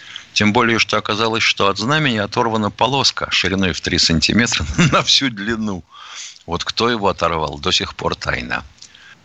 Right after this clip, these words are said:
Некоторые считают, что это были женщины, и они порезали его на кусочки, как талисманы. Некоторые говорят, что это был солдат-артиллерист,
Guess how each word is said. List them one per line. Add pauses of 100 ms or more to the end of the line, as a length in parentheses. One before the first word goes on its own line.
(120)
Некоторые
считают,
что
это
были
женщины, (680)
и
они
порезали
его
на
кусочки,
как
талисманы.
Некоторые
говорят,
что
это
был
солдат-артиллерист,